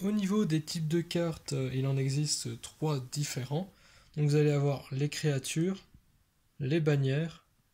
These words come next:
et les sorts. Donc, euh, vous allez avoir, euh, sur chaque carte des spécificités. Donc, par exemple, sur les cartes bannières, vous allez juste avoir la nation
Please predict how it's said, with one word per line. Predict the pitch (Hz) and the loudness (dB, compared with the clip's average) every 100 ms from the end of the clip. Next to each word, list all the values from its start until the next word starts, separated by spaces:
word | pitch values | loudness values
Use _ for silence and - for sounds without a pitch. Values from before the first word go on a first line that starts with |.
| _ _ | _ _
et | 165 175 - - | -2 -2 -6 -4
les | 147 | 2
sorts. | 147 - 131 123 - _ _ _ _ _ _ _ _ - | 4 2 0 -6 -12 _ _ _ _ _ _ _ _ 0
Donc, | 214 208 175 - 170 | 2 2 -2 -6 2
euh, | 160 151 143 | 4 4 2
vous | 127 | 0
allez | 135 131 | 0 0
avoir, | 131 127 135 139 139 131 | 0 -2 -2 0 -2 -4
euh, | 113 | -6
sur | - 120 | -8 -8
chaque | - 143 _ | -8 -8 _
carte | - 160 - - - _ - - 139 | 0 0 -4 -14 -16 _ -20 -8 0
des | 165 | 0
spécificités. | 180 - 156 - 131 131 - - 151 170 - - - - - _ | 0 -2 -2 -2 -4 -2 -2 -2 -4 -4 -6 -20 -20 -20 -20 _
Donc, | 170 165 - | -4 -4 -6
par | - 156 | -2 2
exemple, | 151 143 151 143 - - | 2 2 2 0 -4 -8
sur | - - 196 180 | -8 -6 -2 0
les | 160 | 0
cartes | 160 147 143 | -2 -2 -2
bannières, | 131 131 131 131 | 0 0 0 -2
vous | 123 127 | -2 -2
allez | 120 120 | -2 -2
juste | 156 - | -4 -2
avoir | 165 143 143 143 | 0 2 2 0
la | 147 131 139 | -2 0 2
nation | 131 131 - 147 | 0 -2 -2 -2